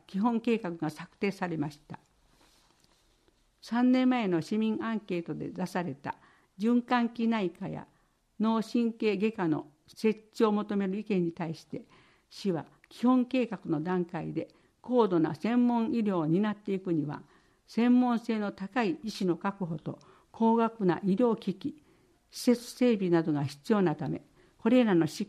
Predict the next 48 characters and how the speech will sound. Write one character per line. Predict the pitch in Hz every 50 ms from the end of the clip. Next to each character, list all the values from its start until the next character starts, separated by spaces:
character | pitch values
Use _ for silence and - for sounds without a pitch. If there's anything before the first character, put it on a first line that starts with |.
| - _
患 | - 233 226 220
へ | 214 190
の | 175 165
対 | 165 196 175 170 170 170
応 | 165 156 160
は、 | 151 - - _ - - _ _ _ _ _ _ _ _ _ _
機 | - - 262
能 | 247 247 226 190 165
が | 156 156 156
充 | 160 196 214 220
実 | 208 - 220 196 - 196
し | - - - -
た | - 143 - - - - _ _ _ - - - _
中 | 208 214 214 - 254
播 | 233 226 233 220 214 190
磨 | 180 175
地 | 170 - - 190 180
域 | - - - 165
の | 143 143 147 - - _ _ _ _ _
高 | - - 262 262 233
度 | 208 202 180 160 156 - - -
急 | - 233 240 233
性 | 226 233 247 226 220 208
期 | 214 - - 208 - - - _ _ _
医 | - 220
療 | 220 220 226 220
機 | 214 - -
関 | - 220 202 180 170
と | - 160
の | 147 151 151
連 | 165 196 214 220 202
携 | - 208 196 190
に | 185 180
よ | 170 160
り | 147 143 - - _ _ _ _ - _ _ _
対 | - 208 214 226 226 226
応 | 220 214
す | 214 - 220
る | 202 - - - _
と | - 175
し | - -
て | - 143
い | 143 135
ま | - 156
す。 | - - - - _ _ _ _ _ _ _ _
さ | - - 202
ら | 185 170 156
に、 | 151 -